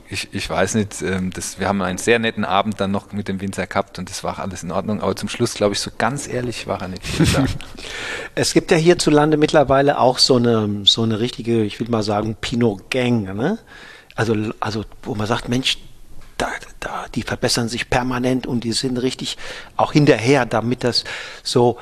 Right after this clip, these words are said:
Speaker 2: ich will ja gar, gar keine Namen jetzt nennen, die kennen wir alle. Äh, gibt, gibt's da, äh, trifft man sich auch mal, tauscht sich aus, da sind ja auch ein paar Junge dabei,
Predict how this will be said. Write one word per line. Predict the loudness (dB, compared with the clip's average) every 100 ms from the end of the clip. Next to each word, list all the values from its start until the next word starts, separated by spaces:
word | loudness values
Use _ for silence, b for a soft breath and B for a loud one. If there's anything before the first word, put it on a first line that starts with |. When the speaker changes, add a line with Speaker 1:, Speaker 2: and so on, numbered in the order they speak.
| B
Speaker 2:
ich | 4
will |
ja | 6
gar, | 4 -2 -2
gar | 0 0
keine | 4 4
Namen | 4 6 4
jetzt | 4 2
nennen, | 2 0
die | -2
kennen | 0 2
wir | 2 4
alle. | 6 4 B B B B
Äh, | -6 -6 -6
gibt, | -8 -2
gibt's | 0 2 4
da, | 6 4 2 -4 B _ _ -16
äh, | -14 -10
trifft | -8 -6 2
man | 2
sich | 2 0 0
auch | 2
mal, | 2 2 2
tauscht | -2 -4 -4 -2
sich | -4 -4 0
aus, | 4 4 4
da | -2
sind | 0
ja | 0
auch | -2
ein | -4
paar | 0 0
Junge | 2 2 4
dabei, | 2 2 0 0